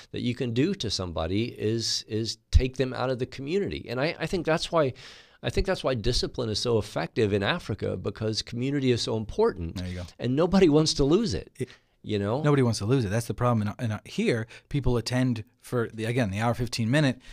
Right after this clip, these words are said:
Speaker 2: You kick me out. "Oh, who are you to tell me what to do? I'm outta here."
Speaker 1: Yeah, I'll
Speaker 2: But
Speaker 1: go to
Speaker 2: this
Speaker 1: the
Speaker 2: is my
Speaker 1: church down the
Speaker 2: family.
Speaker 1: street.
Speaker 2: Like, if
Speaker 1: Yeah.
Speaker 2: my, my, my wife, my children,
Speaker 1: Yeah.
Speaker 2: my parents, my friends came along and said, "We're not gonna let you come and visit," I mean, it would be
Speaker 1: Yeah.
Speaker 2: the end of the world.
Speaker 1: Yeah, that's
Speaker 2: That's a
Speaker 1: right.
Speaker 2: great point.
Speaker 1: Yeah,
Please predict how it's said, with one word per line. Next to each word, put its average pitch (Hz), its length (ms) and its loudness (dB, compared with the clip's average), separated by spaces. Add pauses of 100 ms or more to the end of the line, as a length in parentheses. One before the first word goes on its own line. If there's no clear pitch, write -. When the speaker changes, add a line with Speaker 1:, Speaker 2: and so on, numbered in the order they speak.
(140)
Speaker 2:
You 127 120 -4
kick 139 200 -2
me 143 100 2
out. 139 200 2
"Oh, 175 120 0
who 127 120 2
are 143 80 4
you 147 140 4
to 107 80 -2
tell 117 140 -2
me 110 80 0
what 104 140 -4
to 95 80 -12
do? 107 100 -4
I'm 101 140 -2
outta 139 180 0
here." 101 220 -6
Speaker 1:
Yeah, 120 180 2
I'll 98 100 2
Speaker 2:
But 107 100 6
Speaker 1:
go 120 40 6
to 120 60 2
Speaker 2:
this 196 160 6
Speaker 1:
the - 60 0
Speaker 2:
is 135 100 2
my 117 100 6
Speaker 1:
church 104 120 -2
down 104 80 4
the 151 60 4
Speaker 2:
family. 175 180 4
Speaker 1:
street. 120 100 2
Speaker 2:
Like, 120 160 0
if 131 120 -4
Speaker 1:
Yeah. 131 60 0
Speaker 2:
my, 143 240 2 (260)
my, 110 220 -2 (100)
my 98 100 -6
wife, 147 300 4
my 117 120 -2
children, 135 320 4
Speaker 1:
Yeah. - 20 0
Speaker 2:
my 113 120 -2
parents, 143 440 0
my 107 160 -4 (140)
friends 151 500 2 (120)
came 156 200 2
along 147 220 6
and 139 80 0
said, 131 100 -2
"We're 131 220 2
not 156 160 2
gonna 147 120 -2
let 143 200 -2
you 127 40 -4
come 143 140 0
and 131 100 2
visit," 151 300 4
I 127 40 0
mean, 131 180 4
it 123 80 2
would 123 100 -2
be 117 200 2
Speaker 1:
Yeah. 104 160 -2 (320)
Speaker 2:
the 127 180 2
end 113 80 2
of 110 40 -2
the 113 60 -2
world. 113 160 -4 (100)
Speaker 1:
Yeah, 76 280 -2 (120)
that's - 120 -2
Speaker 2:
That's 151 140 0
a - 40 4
Speaker 1:
right. 151 60 -2
Speaker 2:
great 147 260 2
point. 143 300 4
Speaker 1:
Yeah, 80 300 -6